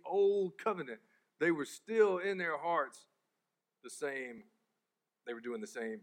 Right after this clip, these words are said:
things. And it would keep the door open for them. It would keep the door open so that they could share the gospel with unbelieving Jews.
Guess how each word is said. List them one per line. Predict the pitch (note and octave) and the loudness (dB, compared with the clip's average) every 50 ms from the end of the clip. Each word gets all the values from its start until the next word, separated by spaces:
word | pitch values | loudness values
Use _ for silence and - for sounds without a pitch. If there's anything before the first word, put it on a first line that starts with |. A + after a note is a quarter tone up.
| - | -8
things. | - G2 F#2 F2 E2 - - _ _ _ _ _ _ _ _ _ _ _ _ _ _ _ _ _ _ _ _ _ _ _ _ _ _ _ _ _ _ _ _ _ - | -8 -8 -8 -10 -14 -20 -20 _ _ _ _ _ _ _ _ _ _ _ _ _ _ _ _ _ _ _ _ _ _ _ _ _ _ _ _ _ _ _ _ _ -12
And | B2 | -10
it | C3 B2+ | -10 -10
would | A2+ G#2+ _ | -10 -12 _
keep | - - E3+ E3 - | -14 -14 -14 -12 -12
the | - C3 | -12 -10
door | A#2+ - C3 B2+ B2+ A#2 - _ - | -8 -6 -6 -6 -6 -8 -10 _ -4
open | C3+ C#3+ D3 C#3+ - A2+ G2 F2+ - _ _ _ _ _ _ _ _ _ _ _ _ | -2 -2 -2 -2 -6 -12 -20 -20 -20 _ _ _ _ _ _ _ _ _ _ _ _
for | C#3 C3+ C#3+ C#3+ C3+ | -8 -6 -4 -4 -4
them. | A2+ G2 F2+ D#2+ D#2 D2 _ _ _ _ _ _ _ _ _ _ _ _ _ _ _ _ _ - | -6 -10 -16 -20 -20 _ _ _ _ _ _ _ _ _ _ _ _ _ _ _ _ _ _ -20
It | A#2 G2+ | -20 -20
would | A2 G2+ _ _ - | -20 -20 _ _ -18
keep | - C#3+ C#3 C3 - _ _ _ _ _ _ _ | -16 -14 -14 -14 -16 _ _ _ _ _ _ _
the | A#2 | -20
door | A2 A2 A#2+ A#2+ A#2 A2+ | _ -14 -10 -10 -8 -6
open | A2+ A#2+ A#2 - A2+ G#2+ | -8 -8 -10 -12 -16 -14
so | - A#2+ A2 | -12 -12 -12
that | G2+ G#2+ - | -12 -12 -8
they | - A2+ A2 | -8 -8 -8
could | - G#2 F#2+ | -8 -12 -18
share | - - - A2+ G#2+ G#2+ | -12 -6 -2 0 0 0
the | F#2 F#2+ | 0 -4
gospel | E2+ - G#2 G2 G2 F#2 - - - - F2 E2 D#2+ _ _ _ _ _ _ _ _ _ _ | -6 -4 -2 -2 -2 -2 -4 -10 -16 -20 -20 -20 -20 _ _ _ _ _ _ _ _ _ _
with | G2 F#2+ G2 A2 A2+ | -16 -16 -14 -16 -18
unbelieving | G#2 G2+ F#2+ G2 F#2+ G2 G2 F2+ F#2 F#2+ F2+ | -16 -14 -12 -12 -12 -14 -16 -16 -18 -18 -20
Jews. | E2 F2 F#2+ F#2 F2+ F2+ F#2 - - | -20 -18 -18 -18 -18 -18 -20 -20 -20